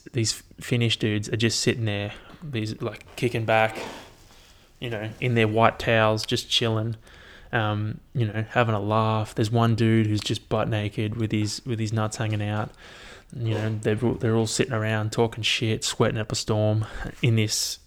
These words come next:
in this, uh, torture chamber. And then they're like, you know, they're sitting there like, "Fuck, this is actually pretty good. Maybe we should bring this back, back home and, um, you know, tell the towns, tell the towns to get around it."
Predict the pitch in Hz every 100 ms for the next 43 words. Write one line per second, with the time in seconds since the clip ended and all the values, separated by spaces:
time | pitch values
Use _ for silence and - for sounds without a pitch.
0 | - 113 113 - - 110 107 110 - -
1 | 120 117 - 113 110 107 - - - -
2 | - - - - 127 117 110 107 104 104
3 | - - - 156 - 131 107 107 110 -
4 | 113 110 110 - - - - - - 127
5 | - 117 110 151 165 147 202 226 120 113
6 | 113 110 - 107 107 - 110 - 117 156
7 | 117 107 104 101 101 - - - - -
8 | - - - - 147 117 147 - - _
9 | _ - _ - - - - - - 127
10 | 123 113 - 120 131 110 110 - - 139
11 | 123 113 123 117 - 120 107 120 160 -